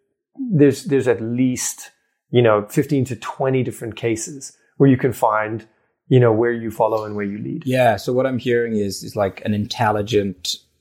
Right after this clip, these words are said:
Speaker 2: wise leader recognizes the areas that they are best suited to lead and doesn't just say, "I'm gonna lead absolutely everything in my life," because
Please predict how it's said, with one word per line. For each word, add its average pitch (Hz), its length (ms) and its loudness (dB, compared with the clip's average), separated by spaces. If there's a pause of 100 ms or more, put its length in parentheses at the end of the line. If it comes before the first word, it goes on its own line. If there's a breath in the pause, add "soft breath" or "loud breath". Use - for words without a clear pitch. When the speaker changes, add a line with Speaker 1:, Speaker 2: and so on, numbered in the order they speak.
(120)
Speaker 2:
wise 98 640 2
leader 92 580 -2
recognizes 95 1200 -2
the 95 440 0
areas 92 680 2
that 92 120 0
they 95 140 -2
are - 60 -6
best - 340 0
suited 95 440 0
to 107 200 4
lead 92 400 -4
and 95 160 -2
doesn't 95 280 0
just 95 280 0
say, 95 180 2
"I'm 95 200 0
gonna 92 140 -2
lead 92 280 -2
absolutely 101 440 -2
everything 95 320 -2
in 95 80 -2
my 90 100 0
life," 87 380 -2
because - 680 -2